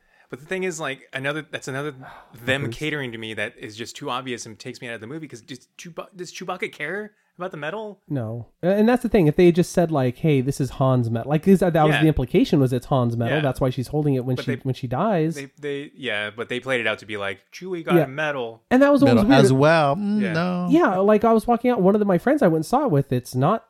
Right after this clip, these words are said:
Speaker 2: this wasn't, like, a dumb thing they said. I was like, "You fool." He literally was like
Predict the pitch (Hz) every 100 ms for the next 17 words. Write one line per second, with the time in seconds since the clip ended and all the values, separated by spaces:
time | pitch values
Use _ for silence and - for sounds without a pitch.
0 | 135 135 147 - 175 220 226 170 151 127
1 | 143 156 147 135 180 147 135 127 196 185
2 | - 139 139 151 185 - _ _ _ _
3 | _ _ - 220 233 226 269 247 170 151
4 | 143 151 135 120 -